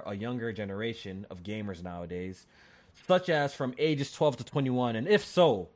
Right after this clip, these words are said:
how do you feel about games, uh, made compared to when you were younger?" Um,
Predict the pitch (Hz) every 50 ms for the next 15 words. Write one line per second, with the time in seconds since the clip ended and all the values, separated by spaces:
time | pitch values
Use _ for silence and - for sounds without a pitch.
0 | _ _ _ _ _ - - 180 190 185 202 196 - - 185 180 170 151 131 123
1 | 139 123 107 117 - 135 139 143 147 147 147 135 - - - 104 _ _ _ _
2 | _ _ _ _ - 113 120 120 120 117 110 110 117 127 131 131 131 131 127 123
3 | - - 117 104 - - 120 120 120 120 - - - 104 92 104 117 117 113 110
4 | 113 110 107 107 _ _ _ _ _ _ - 98 107 107 98 98 104 101 98 98
5 | 95 92 92 - _ 95 90 92 104 107 104 98 92 80 82 78 76 - - -
6 | - - - - _ - 156 165 165 165